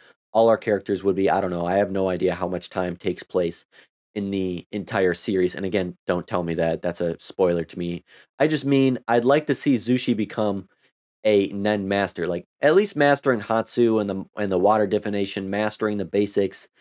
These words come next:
He's still Wing's student, but, like, the equivalent of a Krillin and Roshi.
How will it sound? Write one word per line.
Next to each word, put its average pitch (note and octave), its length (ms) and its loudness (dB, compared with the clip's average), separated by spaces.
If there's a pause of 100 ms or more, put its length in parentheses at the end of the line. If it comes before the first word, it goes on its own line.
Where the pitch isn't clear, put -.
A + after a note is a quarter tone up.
(540)
He's C3+ 160 0
still F3 320 6
Wing's D3+ 360 2
student, F#3 500 6
but, C#3+ 100 2
like, C3 260 4
the B2+ 100 4
equivalent B2+ 640 4
of G#2+ 220 2
a G2 120 4
Krillin A2+ 680 0
and G2 340 -4
Roshi. G#2 640 0